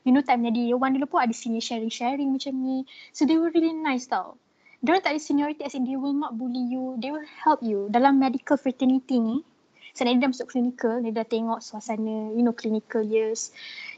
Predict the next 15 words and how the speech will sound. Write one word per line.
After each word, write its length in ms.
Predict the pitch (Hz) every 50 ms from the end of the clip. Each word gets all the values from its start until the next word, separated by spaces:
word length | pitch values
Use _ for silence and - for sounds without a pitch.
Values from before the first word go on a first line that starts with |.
| _ _ _ -
Uh, 80 | -
sometimes 480 | 269 - - 320 320 - - 392 381 349
maybe 240 | - 320 311 311 339
specialist 480 | 339 - 294 269 262 - 294 254 254
macam 80 | - 254 240 240
garang-garang, 400 | 240 240 233 233 240 240 247 240
tapi 160 | 285 269 -
sebenarnya 320 | - - 285 294 285 294
sesama 400 | 277 285 247 - 269 262 269 269
kita 240 | - 254 - 277 233
doktor, 400 | 233 - _ _ _ - 302 285
kita 240 | - - 247 302 -
kena 160 | - 285 285
saling 240 | - 277 254 254 247
membantu. 640 | 233 214 208 208 220 220 _ _ - 202 196 208